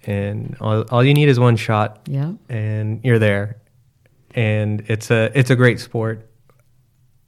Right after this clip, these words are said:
Speaker 1: I, uh, you can play it your whole life, and there's always something to improve on. Every putt is different, and it's a very, like,
Speaker 2: Amen.
Speaker 1: meditative experience while you're on the course, even though sometimes you feel like you're having a stroke, but <laughs>
Speaker 2: Sometimes you look like you're having a stroke.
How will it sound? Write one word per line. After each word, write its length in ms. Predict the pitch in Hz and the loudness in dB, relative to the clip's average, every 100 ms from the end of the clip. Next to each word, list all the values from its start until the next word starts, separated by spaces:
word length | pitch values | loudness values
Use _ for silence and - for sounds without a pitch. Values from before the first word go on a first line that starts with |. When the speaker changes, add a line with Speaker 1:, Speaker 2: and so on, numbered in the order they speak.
| _ - | _ -4
Speaker 1:
I, 380 | 110 104 104 | -2 0 0
uh, 260 | 104 104 104 - _ _ | -2 -4 -6 -10 _ _
you 100 | 135 | -2
can 80 | 120 | 4
play 120 | 131 | 4
it 20 | |
your 100 | 127 | 4
whole 140 | 117 120 | 2 4
life, 440 | 113 110 110 - _ _ _ - - | 2 0 -4 -14 _ _ _ -12 -2
and 240 | 110 107 | 0 2
there's 140 | 107 | 4
always 180 | 110 107 | 4 4
something 240 | 117 110 107 | 2 0 0
to 100 | 101 | -2
improve 420 | 98 - 104 104 | -6 -4 -6 -4
on. 340 | 110 110 110 - _ _ | -6 -6 -10 -12 _ _
Every 240 | 110 104 104 | -4 -2 -4
putt 280 | 101 107 104 | -2 0 0
is 120 | 98 | -4
different, 600 | 101 98 101 101 101 - | -6 -4 -6 -6 -6 -6
and 260 | 95 98 - | -6 -6 -8
it's 180 | 104 - | -8 -4
a 20 | |
very, 280 | 104 104 104 | 0 0 0
like, 160 | 101 | -2
Speaker 2:
Amen. 400 | 160 151 151 113 | -4 -4 -2 0
Speaker 1:
meditative 580 | 107 107 104 107 104 107 | 2 2 0 0 0 0
experience 720 | 104 107 - - 113 113 110 110 | -4 -8 -6 0 2 2 -2 -2
while 140 | 110 | 0
you're 100 | 110 | 0
on 140 | 110 | 0
the 80 | 107 | -2
course, 420 | 107 131 123 113 | -2 0 2 2
even 200 | 113 113 | -2 -4
though 100 | 107 | -4
sometimes 480 | 104 107 104 107 104 | -4 -4 -2 -4 -4
you 60 | 98 | -8
feel 180 | - 104 | -10 -10
like 220 | 104 104 | -10 -8
you're 180 | 101 104 - - - | -10 -10 -16 -20 -12
having 280 | - 101 101 | -2 0 0
a 40 | 101 | -4
stroke, 500 | - 113 104 104 - | -2 0 0 -2 -8
but 160 | 101 - | -6 2
<laughs> 1700 | 117 120 214 - - - - 208 208 180 277 - 233 220 180 - - | 4 6 6 4 2 -2 -2 0 0 0 0 2 0 -4 -8 -16 -8
Speaker 2:
Sometimes 400 | 220 202 202 175 | -4 0 0 0
you 100 | 165 | -2
look 180 | 240 | -2
like 200 | 175 196 | -4 -6
you're 80 | 160 | -4
having 340 | 151 147 151 147 | -2 -2 -4 -6
a 60 | |
stroke. 320 | 143 151 147 | -6 -6 -6